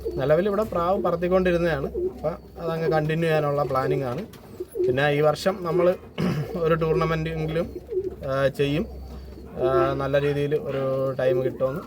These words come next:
പ്രതീക്ഷിക്കുന്നു. ഉറപ്പായിട്ടും നമ്മൾ ഈ വർഷം ഒരു ടൂർണമെൻറ്റെങ്കിലും, ആ, ചെയ്തിരിക്കും. അപ്പോൾ ഇതൊക്കെയാണ് ഈ വർഷത്തെ ഒരു പ്ലാനിങ്. മെയിൻ ഇതെന്ന് വെച്ചാൽ നമ്മളെ കൂടുകൾ ഫുള്ള് സെറ്റ് ചെയ്യണം. ഇപ്പോഴെന്ന് വെച്ചാൽ നമ്മൾ ഈ കിട്ടണ,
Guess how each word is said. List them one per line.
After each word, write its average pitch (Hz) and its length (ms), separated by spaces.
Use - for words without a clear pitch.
പ്രതീക്ഷിക്കുന്നു. 131 560
ഉറപ്പായിട്ടും 147 480
നമ്മൾ 143 200
ഈ 143 120
വർഷം - 300
ഒരു 151 220
ടൂർണമെൻറ്റെങ്കിലും, 143 720
ആ, 123 40
ചെയ്തിരിക്കും. 147 480
അപ്പോൾ 143 180
ഇതൊക്കെയാണ് 170 480
ഈ - 100
വർഷത്തെ 156 360
ഒരു 156 100
പ്ലാനിങ്. 139 480
മെയിൻ 165 200
ഇതെന്ന് 170 300
വെച്ചാൽ 156 340
നമ്മളെ 147 220
കൂടുകൾ 156 360
ഫുള്ള് 139 340
സെറ്റ് 110 220
ചെയ്യണം. 107 180
ഇപ്പോഴെന്ന് 170 440
വെച്ചാൽ 143 340
നമ്മൾ 135 240
ഈ - 100
കിട്ടണ, 151 260